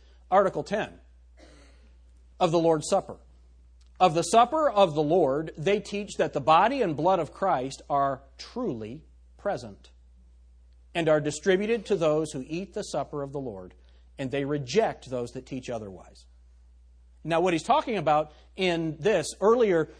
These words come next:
they reject the Donatists who believed that priests needed to be holy. All right, so he, he separates from the Donatists, he separates from the Anabaptists,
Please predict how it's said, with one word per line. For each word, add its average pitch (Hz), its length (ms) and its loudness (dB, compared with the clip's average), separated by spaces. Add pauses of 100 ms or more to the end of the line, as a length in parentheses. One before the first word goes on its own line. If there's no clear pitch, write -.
(120)
they 185 160 4
reject 165 480 2
the 160 120 0
Donatists 147 920 -2
who 165 120 -2
believed 151 360 -2
that 143 160 -4
priests 147 480 -8
needed 135 340 -4
to 127 80 -12
be 117 120 -8
holy. 107 360 -10 (1900)
All 110 80 -8
right, 131 200 -2
so 147 80 -2
he, 139 120 0
he 147 160 -6
separates 160 400 0
from 151 100 -4
the 123 100 -4
Donatists, 180 460 -2
he 151 80 -8
separates 143 400 -6
from 123 80 -10
the 123 120 -10
Anabaptists, 170 640 -4